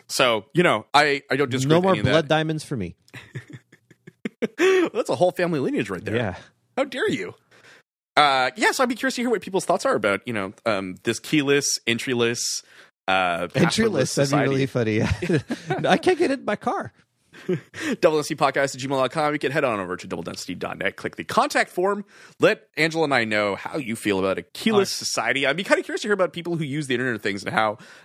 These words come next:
Speaker 1: um, successful or worried they are about. Oh, you're waving your hand. Yes.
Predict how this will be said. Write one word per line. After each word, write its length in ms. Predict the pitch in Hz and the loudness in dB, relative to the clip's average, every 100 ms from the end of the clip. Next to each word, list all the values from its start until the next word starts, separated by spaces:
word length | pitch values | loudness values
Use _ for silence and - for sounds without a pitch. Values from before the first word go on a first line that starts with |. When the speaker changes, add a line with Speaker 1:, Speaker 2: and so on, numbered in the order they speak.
| - | -2
Speaker 1:
um, 380 | 120 104 95 95 | -2 0 -6 -10
successful 580 | - 156 165 - 156 143 | -4 0 0 0 -2 -2
or 120 | 127 | -4
worried 400 | 117 123 123 123 | -4 0 0 0
they 120 | 104 92 | 0 -2
are 200 | 90 87 | -2 -2
about. 260 | 92 90 | -2 0
Oh, 120 | 143 226 | 0 0
you're 140 | 127 | 0
waving 220 | 117 110 | 0 -2
your 80 | 101 | -4
hand. 160 | 87 | -6
Yes. 80 | 95 | -2